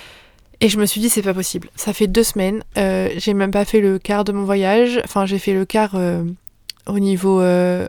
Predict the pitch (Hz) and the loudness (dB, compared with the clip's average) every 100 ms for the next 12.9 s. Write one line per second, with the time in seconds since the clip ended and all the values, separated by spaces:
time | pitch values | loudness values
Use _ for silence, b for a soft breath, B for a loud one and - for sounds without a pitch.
0 | - 202 190 190 185 190 185 185 - - | -6 -4 -2 -2 -2 -2 -2 -2 -2 0
1 | 190 185 190 214 196 226 208 202 262 B | 2 2 0 0 0 2 2 4 2 B
2 | B B B - 220 240 - 226 208 196 | B B B 6 8 8 4 0 0 2
3 | 196 196 - 202 202 196 208 - 247 226 | 0 -2 -6 -4 0 0 0 0 2 2
4 | 220 247 254 254 202 202 202 - 202 196 | 0 2 2 2 0 -2 -4 -2 0 0
5 | 196 _ - 202 190 190 214 220 220 214 | 0 _ -4 0 0 2 4 4 2 2
6 | 226 226 208 196 - 240 226 214 208 208 | 2 2 -2 -6 -4 -2 0 0 0 2
7 | 202 233 233 208 202 - 196 208 202 202 | 6 6 4 -2 -2 -2 0 0 -2 -4
8 | - 190 196 196 220 262 B B B - | -4 -2 0 2 2 0 B B B -4
9 | 214 208 202 202 208 214 226 233 214 202 | 0 2 2 2 2 2 2 2 2 2
10 | 190 202 196 - 208 208 208 - 220 226 | 0 0 -2 0 0 0 -2 -4 -6 -4
11 | - 208 202 185 208 214 - 208 202 196 | -2 -2 -2 -2 -2 0 -2 -4 -2 -2
12 | 196 208 202 190 - - 202 208 233 | -2 -4 -4 -6 -6 -2 0 0 -2